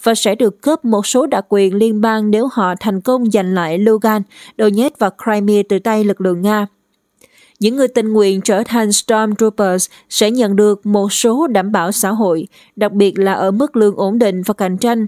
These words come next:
cơ hội nhận nhà ở, điều trị và phục hồi chức năng tại các cơ sở y tế của nhà nước,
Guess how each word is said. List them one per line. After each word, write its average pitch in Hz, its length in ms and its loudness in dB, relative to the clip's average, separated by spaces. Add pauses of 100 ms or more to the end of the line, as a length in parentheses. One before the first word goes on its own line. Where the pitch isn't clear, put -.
(320)
cơ 302 100 0
hội 208 380 2
nhận 185 300 0
nhà 196 140 0
ở, 190 300 0 (160)
điều 196 280 2
trị 180 300 2
và 196 120 0
phục 196 240 -4
hồi 196 180 0
chức 285 180 -4
năng 214 280 0
tại 185 160 -2
các 262 220 -4
cơ 208 140 0
sở 202 160 -2
y 220 140 2
tế 220 320 0
của 202 120 -2
nhà 202 180 0
nước, 208 280 2